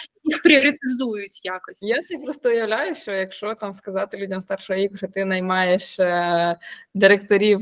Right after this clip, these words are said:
Speaker 2: для, там, е, співаків,
Speaker 1: <laughs>
Speaker 2: щоб, щоб по-простому, то <laughs> реакція буде, мабуть, приблизно така, як у мене. Це я вже ця людина старшого віку. А що, директорів треба наймати? <laughs> Що, вони самі не, це не народжується хіба? О,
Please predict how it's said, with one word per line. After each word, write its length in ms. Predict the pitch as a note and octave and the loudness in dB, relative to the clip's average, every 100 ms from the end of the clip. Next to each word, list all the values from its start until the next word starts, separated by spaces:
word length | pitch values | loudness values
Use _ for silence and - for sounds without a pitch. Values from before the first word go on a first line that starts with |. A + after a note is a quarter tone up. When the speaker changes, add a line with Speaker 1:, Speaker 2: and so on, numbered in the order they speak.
| G3 | -2
Speaker 2:
для, 580 | E3+ F3 F3+ F#3 F3+ F3 | -8 -4 0 4 6 4
там, 460 | E3 D#3 E3 D#3+ D3 | 0 -6 -8 -10 -4
е, 180 | E3 - | -4 -4
співаків, 560 | - G3+ G3 - G4 G#4+ G4+ - - | 2 6 8 8 8 8 6 2 4
Speaker 1:
<laughs> 240 | A4 A#4 - | 8 8 8
Speaker 2:
щоб, 120 | G#4 - _ _ F5+ | 2 -2 _ _ 6
щоб 140 | A#3 A#3 | 6 4
по-простому, 840 | A3 B3+ - - A#3 G3+ F#3+ G#3 - - A3+ - | 6 6 8 8 8 8 4 -4 -8 -20 -8 4
то 200 | A3 - | 6 8
<laughs> 680 | - - E4 F4 - C#4 B3 | 6 6 6 4 0 -4 4
реакція 420 | A#3 G#4+ - A3+ | 6 6 2 2
буде, 220 | A3 G#3+ | 2 0
мабуть, 300 | G#3+ G#3+ A3 | 0 -2 -4
приблизно 400 | G#3 G#3+ E4+ G3+ | -8 -6 -4 -4
така, 220 | - - | -2 2
як 200 | B3+ D4 | 2 2
у 60 | B3 | 0
мене. 300 | A3 F#3 F#3 | 2 0 0
Це 140 | - | -2
я 160 | A#3 - | 2 2
вже 160 | G#3+ F#3+ | 0 0
ця 180 | F#3 F#3+ | 0 2
людина 400 | C4+ C#4 C4 B3 | 4 6 6 6
старшого 420 | B3 B3+ B3+ A#3+ | 4 6 8 8
віку. 240 | A3 - - | 6 0 -2
А 60 | |
що, 180 | - A#3+ | 4 6
директорів 580 | A3 A#3 B3 C4+ D4+ F#4+ | 8 8 6 6 4 4
треба 420 | - C#4 C4+ C#4 | 4 2 4 2
наймати? 760 | A3+ A3 G#3+ G#3 A#3 C5+ - G#4+ - | 2 -2 -2 -4 -4 -2 -2 -4 -4
<laughs> 100 | C4+ - A#4+ F4+ - | -8 -6 -6 -6 -2
Що, 200 | - A#4 | 2 4
вони 220 | C4+ B3+ | 2 -2
самі 340 | - C4 C#4+ A4 | -4 -4 -4 -4
не, 240 | G4+ G#3 | -4 -4
це 180 | - A#3 | 0 0
не 160 | A#3 A#3 | 2 -2
народжується 840 | A#3 C4+ - - - A#3+ A3+ A#3 | -4 -4 -6 -8 -4 -4 -2 -4
хіба? 500 | A#3 G#3+ G3+ F#3+ E3 - | -2 -2 0 0 -2 -4
О, 420 | G#4 B4 F#4 | -4 -2 0